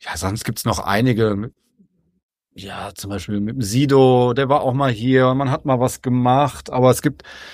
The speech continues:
gibt Leute, mit denen man dann nicht so intensiv gearbeitet hat, aber das sind auch so Sachen,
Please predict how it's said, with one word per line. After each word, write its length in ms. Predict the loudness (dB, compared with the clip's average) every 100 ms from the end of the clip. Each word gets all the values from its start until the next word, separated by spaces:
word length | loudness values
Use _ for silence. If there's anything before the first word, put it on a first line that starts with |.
| -20 -8
gibt 120 | 4
Leute, 220 | 4 6
mit 140 | 4
denen 100 | 4
man 80 | 4
dann 120 | 4
nicht 120 | 2 -2
so 80 |
intensiv 520 | -4 0 0 0 -2 0
gearbeitet 500 | 0 2 0 -2 0
hat, 220 | 0 -2 -8
aber 140 | -4
das 120 | -2
sind 100 | -2
auch 160 | 0 0
so 140 | 0
Sachen, 760 | 0 0 2 0 0 -2 -6